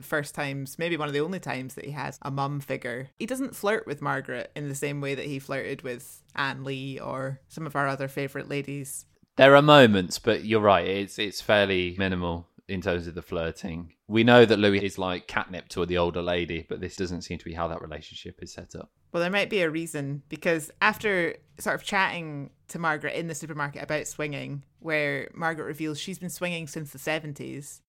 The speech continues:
Speaker 1: Bear in mind, this is nineteen ninety-nine now, so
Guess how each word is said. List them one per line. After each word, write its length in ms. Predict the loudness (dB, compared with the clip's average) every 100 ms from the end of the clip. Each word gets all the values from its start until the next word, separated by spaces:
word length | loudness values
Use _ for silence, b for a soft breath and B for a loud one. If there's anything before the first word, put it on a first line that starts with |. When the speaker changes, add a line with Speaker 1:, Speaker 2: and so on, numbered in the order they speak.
| _
Speaker 1:
Bear 140 | -2 0
in 60 |
mind, 180 | 0 -4
this 160 | -4 -8
is 360 | -10 -12 -14 -10
nineteen 380 | -8 -8 -8 -6
ninety-nine 640 | -6 -6 -6 -6 -8 -12 -12
now, 260 | -10 -8 -10 _ _
so 440 | -10 -8 -8 -10